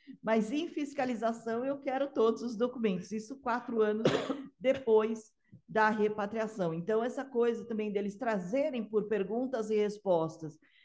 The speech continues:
que ficam só no site da Receita, não são sequer publicados em diário oficial, pra mim é bastante preocupante essa maneira de interpretar, porque hoje tá no, no site,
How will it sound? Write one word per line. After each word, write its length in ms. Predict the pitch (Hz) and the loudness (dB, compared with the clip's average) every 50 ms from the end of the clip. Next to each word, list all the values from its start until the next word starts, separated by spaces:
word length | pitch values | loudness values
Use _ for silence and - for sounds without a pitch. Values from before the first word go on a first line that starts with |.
| _ _ _ | _ _ _
que 140 | _ 233 226 | _ -2 -2
ficam 680 | - - - 254 302 330 311 - 240 220 202 180 160 175 - - - 190 - _ | -2 -2 -4 -4 -4 -4 -4 -4 -4 -2 -2 -2 -4 -6 -10 -16 -20 -20 -20 _
só 400 | - - - - 269 262 285 294 | -14 -12 -2 0 2 2 2 2
no 140 | 277 262 254 | 0 0 -2
site 580 | 262 - - 240 214 208 214 208 196 - 196 175 | -2 -2 -2 0 2 2 2 2 0 -2 -2 -2
da 80 | 190 | 0
Receita, 640 | 190 214 190 190 - - 208 190 175 165 160 170 175 | 0 0 0 -2 -4 -2 0 0 0 0 0 -2 -4
não 160 | 180 190 196 | -2 -2 -4
são 260 | 190 - - 254 254 | -4 -2 -2 0 0
sequer 460 | 247 247 - 240 - - 233 226 233 233 | -2 -4 -6 -8 -2 0 0 0 0 -2
publicados 920 | 240 220 190 202 196 - - 254 254 262 254 240 202 185 180 175 - - _ - - - 269 240 202 - _ _ | -6 -8 -8 -8 -8 -8 -8 -6 -4 -4 -4 -4 -2 -2 -4 -4 -4 -8 _ -20 -20 -16 -14 -14 -14 -16 _ _
em 420 | - 262 285 294 262 214 185 - - - - _ _ | -2 0 0 2 0 -2 -2 -4 -8 -14 -20 _ _
diário 480 | - 160 202 226 214 185 - 185 180 196 | -8 -2 2 4 4 4 4 4 2 0
oficial, 560 | 185 - - - - 254 233 202 202 240 262 262 | -4 -6 -12 -10 -6 -2 -2 0 0 0 -2 -2
pra 140 | 381 359 339 | -4 -2 0
mim 200 | 247 220 220 220 | 0 0 0 0
é 20 | |
bastante 540 | 202 214 214 214 - 208 196 196 196 - - | -2 -2 -4 -2 -2 -2 -2 -2 -4 -6 -6
preocupante 680 | - 208 202 202 208 - - 196 190 190 196 190 214 | -6 -4 -4 -4 -6 -6 -4 -2 -2 -2 -2 -2 -4
essa 180 | 202 208 233 220 | -4 -4 -2 0
maneira 460 | 208 202 190 180 180 196 196 185 185 | 0 2 2 2 2 2 2 2 0
de 460 | 180 - 175 190 185 175 - - - - _ _ _ _ - | 0 0 0 2 2 0 -2 -6 -14 -20 _ _ _ _ -2
interpretar, 1080 | 233 262 285 302 269 269 262 233 220 220 220 214 196 202 202 202 196 202 220 190 - | 0 0 0 0 0 0 0 0 0 2 2 2 2 2 0 0 2 2 2 0 -4
porque 220 | 233 214 - 226 | -8 -4 2 4
hoje 340 | 214 214 226 247 247 240 220 | 6 6 6 4 4 2 0
tá 180 | 220 220 202 196 | 2 2 2 2
no, 180 | 202 196 196 | 2 0 0
no 160 | 196 202 208 | 0 0 0
site, 640 | 202 202 - 220 190 - 214 247 269 - - - 294 | -2 -2 -2 0 2 2 2 0 -2 -4 -8 -10 -12